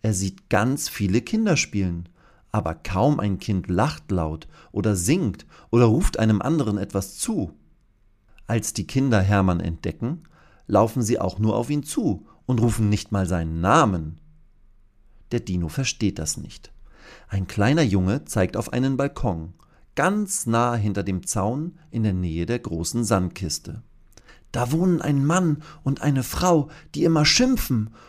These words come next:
und die auch noch nie einen Ball zurückgeworfen haben,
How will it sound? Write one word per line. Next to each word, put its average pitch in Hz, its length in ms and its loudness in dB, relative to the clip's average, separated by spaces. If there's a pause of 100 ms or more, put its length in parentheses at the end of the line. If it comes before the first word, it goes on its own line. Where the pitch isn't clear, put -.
(120)
und 156 160 4
die 175 100 2
auch 156 140 0
noch 156 180 2
nie 233 320 4
einen 175 380 4
Ball 247 220 6
zurückgeworfen 131 840 2
haben, 110 340 0